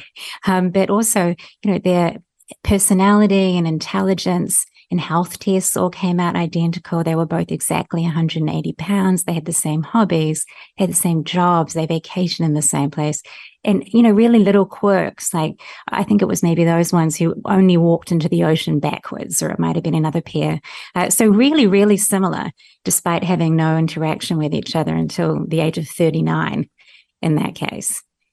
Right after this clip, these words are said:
Uh, and what's actually really interesting about that study, I think, is that they found that twins who were raised apart were more similar to each other than twins who were raised together.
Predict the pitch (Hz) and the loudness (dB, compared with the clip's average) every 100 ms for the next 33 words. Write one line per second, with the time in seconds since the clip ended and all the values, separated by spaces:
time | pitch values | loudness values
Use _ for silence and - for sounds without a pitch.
0 | - 185 214 220 302 - 269 - 196 180 | -6 -2 4 4 4 0 0 2 4 4
1 | 196 208 208 214 220 - 214 214 - 208 | 4 4 2 0 -2 0 0 0 -2 -4
2 | - - 202 196 202 208 208 214 214 196 | -4 0 2 4 4 4 4 2 2 -2
3 | - 185 175 - - - 220 214 226 262 | -4 -4 -6 -10 -12 -2 0 2 6 6
4 | 220 - - 196 196 208 - 185 165 165 | 6 2 0 4 4 2 0 0 2 0
5 | 160 170 175 - - - 175 185 - 170 | 0 0 0 -2 -4 -4 -4 -2 -2 0
6 | 160 170 196 240 233 196 208 156 151 - | 2 4 4 4 2 2 4 2 -2 -4
7 | 151 151 - 156 - - - - - - | -4 -4 -4 -6 -6 -8 -12 -16 -20 -8
8 | - 170 165 - 160 160 156 - - _ | -2 0 0 0 0 0 0 -4 -8 _
9 | - 165 156 160 160 160 - 151 170 - | 0 2 2 2 0 0 -2 0 0 -2
10 | - | -10